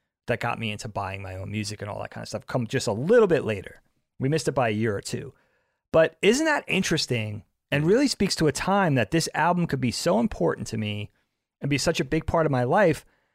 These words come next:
that I actually didn't even need the album at this time. We were, we heard it on the radio all the time. We saw the music videos on early M T V. And it really speaks to how things have evolved over the decades. Like you were just saying,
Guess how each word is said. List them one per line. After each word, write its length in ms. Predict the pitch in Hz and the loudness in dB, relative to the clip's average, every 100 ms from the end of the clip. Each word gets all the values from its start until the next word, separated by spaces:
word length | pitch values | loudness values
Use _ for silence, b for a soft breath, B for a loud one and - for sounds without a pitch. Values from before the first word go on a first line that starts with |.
| _ | _
that 120 | 160 190 | 2 2
I 60 | |
actually 440 | 185 220 311 349 277 | 2 0 0 2 2
didn't 340 | - 165 156 - | 2 0 0 -2
even 420 | 151 143 127 120 | -2 0 0 0
need 320 | 143 277 320 | 2 2 2
the 160 | 139 104 | 2 -2
album 300 | - - 127 | -4 -6 -8
at 80 | 117 | -8
this 160 | 117 | -8
time. 260 | - 101 98 | -6 -4 -4
We 100 | 110 | -2
were, 200 | 120 120 - | -2 -4 -4
we 160 | 147 131 | -2 -2
heard 300 | - 147 190 | 0 0 2
it 60 | |
on 120 | 214 196 | 0 0
the 80 | |
radio 360 | 143 107 104 101 | 0 0 -2 -4
all 80 | 107 | -6
the 80 | 101 | -8
time. 360 | - 104 123 - _ _ _ _ - | -8 -6 -8 -10 _ _ _ _ -8
We 60 | |
saw 300 | 123 - 135 | -4 0 0
the 80 | 175 | 0
music 320 | 170 165 160 | 0 -2 -2
videos 420 | 135 120 120 110 | 0 2 2 2
on 80 | 107 | 0
early 300 | 107 113 110 | -2 -4 -4
M 100 | 107 | -6
T 180 | - 110 | -6 -8
V. 300 | 104 104 123 _ _ _ _ _ - | -8 -10 -12 _ _ _ _ _ 0
And 400 | 160 160 160 139 _ _ _ - | 2 4 2 -4 _ _ _ -2
it 140 | 160 160 | -2 0
really 360 | 151 196 240 | 4 4 4
speaks 440 | 226 - 202 196 - | 2 0 0 0 0
to 100 | 175 | -2
how 540 | - 165 160 160 156 - | 0 2 4 4 2 2
things 200 | 147 143 | 0 2
have 120 | 135 | 0
evolved 480 | 120 117 147 156 123 | 0 0 2 2 2
over 160 | 113 | 0
the 120 | 117 | 0
decades. 360 | 120 196 135 107 | 0 -2 -2 -4
Like 140 | 110 | -2
you 80 | 127 | 0
were 100 | 131 | 0
just 200 | 123 107 | 0 -2
saying, 480 | - 180 160 120 | 0 0 0 0